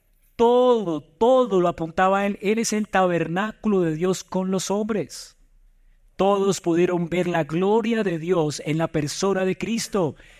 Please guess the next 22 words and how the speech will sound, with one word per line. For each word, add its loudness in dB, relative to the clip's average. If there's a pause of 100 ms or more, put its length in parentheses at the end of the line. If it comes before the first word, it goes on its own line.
Él 0
es -2
el -2
pan 2
de 4
vida. 0 (420)
Por 0
medio 2
de 4
Él 0
tenemos 0
comunión -2
con 0
Dios. -2
Él -2
es 2
la 0
luz -2
de -6
los -4
hombres 0 (320)
que 2